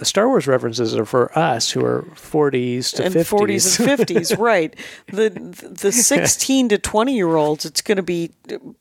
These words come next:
Speaker 2: Smash Brothers.
Speaker 1: Right.
Speaker 2: You know, it's probably a video game.
Speaker 1: Yeah.
Speaker 2: Yeah.
Speaker 1: Yeah, it's pro-, it's, it's, you know, it's, uh, yeah.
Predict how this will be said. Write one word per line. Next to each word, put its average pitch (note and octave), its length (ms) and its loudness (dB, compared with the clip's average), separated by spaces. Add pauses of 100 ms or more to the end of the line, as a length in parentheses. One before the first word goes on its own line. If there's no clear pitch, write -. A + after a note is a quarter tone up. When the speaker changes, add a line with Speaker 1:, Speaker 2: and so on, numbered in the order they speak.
Speaker 2:
Smash G3+ 480 0
Brothers. - 580 -2
Speaker 1:
Right. E3+ 300 -2 (240)
Speaker 2:
You F3 80 -4
know, F3+ 160 2
it's F3+ 180 -2
probably A#3+ 320 0
a F3 60 0
video G3 420 -2
game. - 300 -18 (260)
Speaker 1:
Yeah. E3 160 -2 (300)
Speaker 2:
Yeah. F#3+ 240 2 (440)
Speaker 1:
Yeah, D3+ 300 2
it's B2+ 160 -2
pro-, D3 280 2
it's, C3+ 300 2
it's, C#3+ 360 -2
you C3+ 80 2
know, A2+ 260 2 (560)
it's, - 320 -2
uh, A#2+ 880 0 (260)
yeah. D#3 200 -2